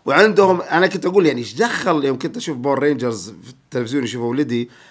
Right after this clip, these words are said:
اشوف يمين باور رينجرز نينجا ستيل، دخل النينجا في باور رينجر؟ يعني باور رينجر امريكي، المفروض ما ياخذ نينجا، نينجا حق اليابان. وانصدم ان <laughs> اساسا اصدار النينجا حق سوبر سنتايا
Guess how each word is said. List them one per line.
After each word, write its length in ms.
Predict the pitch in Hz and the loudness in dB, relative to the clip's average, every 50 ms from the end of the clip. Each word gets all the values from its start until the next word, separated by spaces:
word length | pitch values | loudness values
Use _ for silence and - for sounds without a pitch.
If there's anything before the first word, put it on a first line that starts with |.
| _ - | _ -8
اشوف 260 | - 143 170 160 151 | -4 -2 0 2 2
يمين 260 | 156 160 160 175 160 | 2 4 4 2 2
باور 160 | 151 175 170 160 | 2 2 2 2
رينجرز 420 | 170 175 165 156 170 139 117 127 | 2 2 2 0 0 -2 0 2
نينجا 320 | 156 165 165 151 131 143 | 2 4 4 4 2 0
ستيل، 400 | 123 135 - - 131 107 87 - - | -2 -2 -6 -6 -6 -6 -6 -6 -6
دخل 380 | - - - - 320 311 254 214 | -4 -2 -2 -2 0 0 0 0
النينجا 400 | 180 170 185 220 226 196 175 170 | 0 0 0 -2 0 0 -2 -2
في 60 | 127 | 0
باور 220 | 131 170 165 160 | 0 0 0 2
رينجر؟ 300 | 156 165 160 127 127 117 | 2 0 0 -2 -4 -6
يعني 160 | 113 110 120 139 | -6 -6 -6 -6
باور 160 | 160 196 196 | -6 -6 -6
رينجر 300 | 208 208 185 196 180 185 | -6 -6 -4 -2 -2 -2
امريكي، 320 | 180 175 202 202 - - | -2 -2 -2 -4 -4 -4
المفروض 280 | 175 180 175 147 151 160 | -4 -4 -4 -6 -6 -4
ما 120 | 208 220 | -4 -4
ياخذ 280 | 214 208 - 185 170 175 | -4 -4 -6 -6 -6 -4
نينجا، 300 | 196 196 180 127 131 131 | -4 -2 -2 -2 -2 -2
نينجا 260 | 147 180 185 185 180 | -2 -2 -2 -2 -4
حق 160 | 165 165 160 | -6 -4 -4
اليابان. 520 | 180 180 180 170 165 - - 165 139 113 - - _ _ _ _ - - _ - | 0 0 0 0 2 0 0 0 -2 -4 -10 -14 _ _ _ _ -20 -20 _ 6
وانصدم 400 | 185 208 202 226 254 220 247 233 | 6 6 6 4 0 0 -2 -2
ان 100 | 220 214 208 | 2 4 4
<laughs> 60 | 185 | 4
اساسا 500 | 151 - 190 202 - - - 226 202 180 - | 4 4 2 2 2 2 0 0 0 2 0
اصدار 440 | 175 151 127 135 208 220 226 220 | -2 -4 0 2 4 6 6 4
النينجا 380 | 196 190 202 208 190 156 156 147 | 4 2 0 0 2 2 2 4
حق 260 | 123 131 151 143 120 | 4 4 2 0 -2
سوبر 280 | - - 196 196 190 185 | -4 -2 -2 0 0 -2
سنتايا 600 | 165 - - 156 - 185 185 180 190 185 170 | -2 -4 -6 -2 0 2 4 6 6 4 4